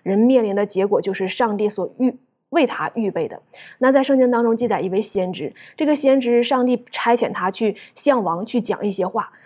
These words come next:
当他去讲这些话的时候呢，上帝就告诉他说：“你回来的时候不要走原来那条路，也不要去别人留你呀，你也不要在那里。”他呢，好像似乎忘了上帝的话。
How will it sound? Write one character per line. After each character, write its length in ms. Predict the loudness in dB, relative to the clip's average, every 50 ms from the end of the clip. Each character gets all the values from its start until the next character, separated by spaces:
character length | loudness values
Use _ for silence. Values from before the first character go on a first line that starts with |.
| -20 _
当 160 | 0 0 2 2
他 160 | 0 -2 -4
去 380 | -2 0 2 2 2 2 0 -6 -12 _ _ _
讲 300 | 0 2 2 2 0 -2
这 140 | -2 0 2
些 100 | 2 2
话 200 | 2 2 0 0
的 60 | 0
时 80 | -2 -6
候 100 | -6 -4
呢， 180 | -4 -6 -6 -8 _ _ _ _
上 240 | -4 -2 0 2 2
帝 80 | 2 2
就 120 | 2 2
告 180 | 2 2 0 0
诉 80 | -2
他 100 | -4 -4
说 360 | -4 0 0 0 0 0 -4 _ _ _ _
：“你 120 | -2 -2
回 180 | 2 2 4 4
来 100 | 4 2
的 120 | 2 0
时 100 | -4 -4
候 260 | -2 -2 -2 -2 -4 _ _ _
不 80 | 4 4
要 120 | 4 4
走 140 | 4 2 0
原 140 | -2 -4 -4
来 120 | -4 -4
那 80 | -6 -6
条 160 | -6 -6 -4
路， 220 | -2 -4 -4 -4 -10 _ -12 _
也 140 | 0 2 4
不 100 | 4 4
要 140 | 4 2
去 320 | 2 0 0 2 2 2 2 0 -6 0
别 160 | 2 4 4 4
人 120 | 4 4
留 180 | 4 4 4 2
你 140 | 2 0
呀， 160 | 0 -2 0 2
你 80 | 2
也 80 | 2 2
不 80 | 2
要 80 | 0 0
在 120 | 0 -2 -2
那 140 | -4 -4 -6
里。” 140 | -10 -14 _ _ -20 -20 _
他 240 | -6 -2 0 2 2
呢， 180 | 2 0 -2 -4 -6 -14 _ _
好 160 | -2 -2 0
像 160 | 2 0 0
似 120 | 0 0 0
乎 160 | 0 2 2
忘 180 | 2 2 2 2
了 60 | 0
上 160 | 0 -2 -2
帝 80 | -2 -2
的 100 | -2 -2
话。 260 | -2 -2 -2 -2 -6